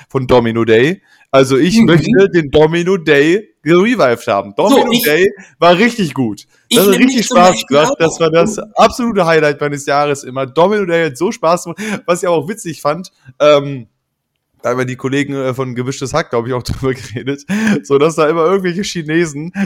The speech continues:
Speaker 1: den Rekord halten und keiner wusste genau, warum und wer
Speaker 2: <laughs>
Speaker 1: diese Leute sind. Die haben einfach nur gesagt, "Ja, ja, wir müssen jetzt, wir haben hier acht Steine mehr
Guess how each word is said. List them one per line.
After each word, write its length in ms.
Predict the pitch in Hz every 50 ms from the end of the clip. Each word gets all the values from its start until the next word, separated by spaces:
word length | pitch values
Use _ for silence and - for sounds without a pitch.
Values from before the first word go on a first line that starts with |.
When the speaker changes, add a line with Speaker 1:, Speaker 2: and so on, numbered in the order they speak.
| - -
Speaker 1:
den 100 | 160 151
Rekord 480 | 156 156 151 - - 170 190 202 196 -
halten 400 | 127 131 143 147 - 156 160 156
und 160 | 156 151 -
keiner 380 | - 175 175 180 175 165 156
wusste 340 | 165 190 - - - 156 147
genau, 380 | 143 147 139 139 143 147 98 -
warum 480 | 127 139 131 135 156 160 175 233 302 294 214 208 -
und 180 | - 147 131 139
wer 140 | 160 165
Speaker 2:
<laughs> 0 |
Speaker 1:
diese 240 | 160 160 156 151 156 143
Leute 300 | 151 160 175 175 - 175
sind. 400 | 143 131 170 185 220 262 - - - 220 226 208 139 -
Die 160 | 143 156 165
haben 120 | 170 185
einfach 200 | 196 190 196 185
nur 120 | 175 185 170
gesagt, 300 | 170 165 175 175 151 -
"Ja, 80 | 160
ja, 160 | 170 156 147
wir 100 | 135 143
müssen 320 | 139 143 160 - - - 190
jetzt, 220 | 180 175 - -
wir 80 | 156 156
haben 100 | 151 151
hier 140 | 156 147 123
acht 320 | 196 226 - - - -
Steine 400 | - - - 165 175 180 170 160
mehr 380 | 143 135 139 151 185 254 208